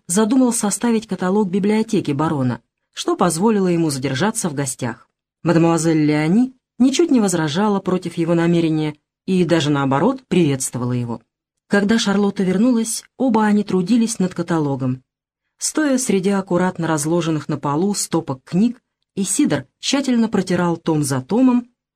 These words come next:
называл автора и название, а мадемуазель Леони, сидя за письменным столом, записывала их в толстую тетрадь.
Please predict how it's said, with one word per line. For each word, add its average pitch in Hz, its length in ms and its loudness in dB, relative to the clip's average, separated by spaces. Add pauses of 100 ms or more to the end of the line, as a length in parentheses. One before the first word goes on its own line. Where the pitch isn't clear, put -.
называл 240 500 0
автора 180 440 -2
и 165 120 -4
название, 180 640 0 (300)
а 175 180 2
мадемуазель 175 600 2
Леони, 151 480 0 (180)
сидя 170 320 0
за 160 120 0
письменным 147 480 -2
столом, 165 520 -2 (340)
записывала 233 600 0
их 214 160 -4
в - 40 -16
толстую 160 460 -4
тетрадь. 127 440 -6